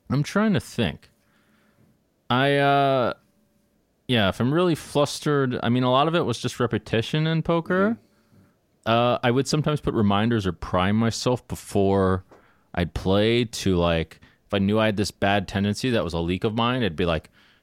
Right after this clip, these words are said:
Speaker 1: "Don't hero call," or remind myself to not, "Okay, today I'm not gonna hero call against a guy who doesn't bluff that much. I'm not gonna do it," or, "I'm not gonna, like, bluff rivers," or whatever it was against this guy.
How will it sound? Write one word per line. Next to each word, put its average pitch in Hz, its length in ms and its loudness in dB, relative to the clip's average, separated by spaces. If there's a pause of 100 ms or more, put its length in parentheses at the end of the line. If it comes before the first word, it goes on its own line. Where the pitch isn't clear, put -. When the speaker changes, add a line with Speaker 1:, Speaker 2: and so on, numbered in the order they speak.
(160)
Speaker 1:
"Don't 127 300 2
hero 117 320 2
call," 87 520 -2
or 78 120 -6
remind 98 340 0
myself 82 360 -4
to - 120 -8
not, 98 180 -2
"Okay, 85 260 -4
today 98 280 -4
I'm 123 80 -2
not 135 140 -2
gonna 151 140 -2
hero 120 220 0
call 120 240 -4
against 110 180 -12
a 131 40 -12
guy 104 220 -2
who 120 60 -2
doesn't 135 200 -2
bluff 113 200 -2
that 104 100 -2
much. 104 580 -6 (480)
I'm 85 220 -8
not 98 200 0
gonna 147 120 0
do 110 260 2
it," 110 120 0
or, 95 80 -2
"I'm 87 100 -6
not 95 160 -4
gonna, 120 140 -4
like, 113 280 -2
bluff 101 240 -6
rivers," 95 260 -2
or 92 60 0
whatever 98 260 0
it 95 60 0
was 95 480 -2
against 85 280 -6
this 82 120 -8
guy. 82 440 -2